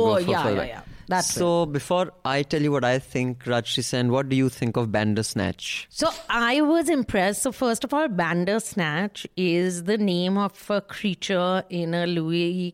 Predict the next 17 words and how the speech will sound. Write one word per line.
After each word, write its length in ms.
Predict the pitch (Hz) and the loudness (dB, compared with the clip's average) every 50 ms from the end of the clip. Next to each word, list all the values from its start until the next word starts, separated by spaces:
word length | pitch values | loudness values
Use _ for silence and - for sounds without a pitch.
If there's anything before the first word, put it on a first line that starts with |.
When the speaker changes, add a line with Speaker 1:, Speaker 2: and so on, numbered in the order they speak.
| _ | _
Speaker 2:
Carroll, 680 | - 196 175 147 147 156 156 156 160 156 156 156 156 - - _ - | -4 -4 -2 0 0 2 2 2 2 2 2 2 0 -2 -4 _ -2
that 240 | 190 196 196 180 160 | 0 0 0 0 -2
Jabberwocky, 680 | 160 196 180 170 170 185 180 170 156 143 - - 139 139 | 0 0 0 2 2 2 2 2 0 -2 -2 -4 -4 -2
the 80 | 156 143 | -2 -4
poem, 380 | - - 190 175 147 131 127 135 | -2 0 2 2 2 0 0 -2
basically. 460 | 170 165 139 - - - - 165 - | -2 -2 -2 -4 -6 -6 -6 -6 -4
Speaker 1:
Hmm. 180 | 123 117 104 95 98 117 - - - - _ - | -4 -4 -4 -4 -6 -10 -14 -18 -20 -18 _ -6
Speaker 2:
And 240 | - - 190 196 196 | -2 -2 0 2 2
it's 180 | 202 196 - - | 0 0 -2 -4
Through 240 | - - 254 208 | -2 0 0 2
the 80 | 190 208 | 2 2
Looking 340 | 208 190 170 - 196 180 175 | 2 0 0 0 2 2 2
Glass 320 | 165 165 156 143 156 156 - | 2 2 2 2 0 0 0
in 100 | 165 156 | 0 2
that 260 | 165 156 147 - - - | 2 0 -2 -4 -4 -4
one. 260 | 160 143 127 135 147 - | -4 -2 -2 -4 -8 -8
So 360 | - - 202 185 170 160 | -4 0 2 2 2 2